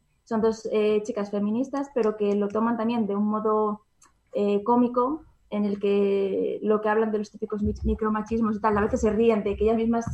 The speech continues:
mm, caen en esas cosas, y es un poco como normalizar esto. Pero bueno, en fin, que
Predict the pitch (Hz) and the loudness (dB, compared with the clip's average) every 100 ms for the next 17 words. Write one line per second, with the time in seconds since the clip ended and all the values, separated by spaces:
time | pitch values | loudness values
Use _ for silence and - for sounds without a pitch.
0 | - - 208 196 202 220 214 208 208 208 | -8 -6 -4 -4 -4 -2 0 -2 -6 -10
1 | 208 262 277 269 285 - - - - - | -6 -2 0 -2 -4 -8 -20 -20 -6 2
2 | 269 277 - - 247 220 185 196 190 - | 2 2 -4 -6 -2 -2 -6 -10 -12 -10
3 | 202 196 196 190 - - - - - - | -4 -2 -2 -6 -14 -20 -20 -20 -20 -20
4 | - - - - 185 - - 180 233 240 | -20 -20 -14 -8 -8 -10 -18 -4 4 6
5 | 233 220 214 190 - 185 185 180 | 6 4 0 -2 -2 -2 -2 -4